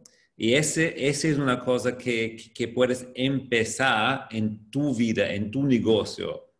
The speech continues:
en tu trabajo. Puedes cambiar tu trabajo, tu negocio, en un lugar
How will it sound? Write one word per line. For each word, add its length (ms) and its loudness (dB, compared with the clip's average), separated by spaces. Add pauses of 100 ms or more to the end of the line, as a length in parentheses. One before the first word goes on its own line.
(240)
en 140 -4
tu 140 0
trabajo. 880 0 (880)
Puedes 320 2
cambiar 500 2
tu 120 -2
trabajo, 920 0 (180)
tu 120 -2
negocio, 840 4 (240)
en 220 0
un 360 6
lugar 920 2